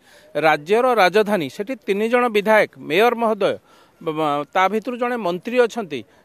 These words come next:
ଏଠି ମୁଖ୍ୟମନ୍ତ୍ରୀ ରହୁଛନ୍ତି। ଏ ବାସ୍ନା ବା ଏ ଲୋକ ଯୋଉ ରୋଗାକ୍ରାନ୍ତ ହଉଛନ୍ତି ବା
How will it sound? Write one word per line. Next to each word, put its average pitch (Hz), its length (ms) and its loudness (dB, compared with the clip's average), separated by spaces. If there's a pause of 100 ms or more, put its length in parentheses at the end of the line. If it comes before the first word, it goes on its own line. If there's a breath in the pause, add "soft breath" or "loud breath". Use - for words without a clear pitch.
(120 soft breath)
ଏଠି 214 180 -4 (160)
ମୁଖ୍ୟମନ୍ତ୍ରୀ 247 580 -4 (100)
ରହୁଛନ୍ତି। 220 460 -4 (320 soft breath)
ଏ 330 80 -10 (120)
ବାସ୍ନା 247 380 -4 (100)
ବା 277 120 -4
ଏ 269 120 -2 (340)
ଲୋକ 151 160 -6 (160)
ଯୋଉ 254 180 -8
ରୋଗାକ୍ରାନ୍ତ 196 560 -4 (120)
ହଉଛନ୍ତି 196 420 -6 (420 soft breath)
ବା 226 120 2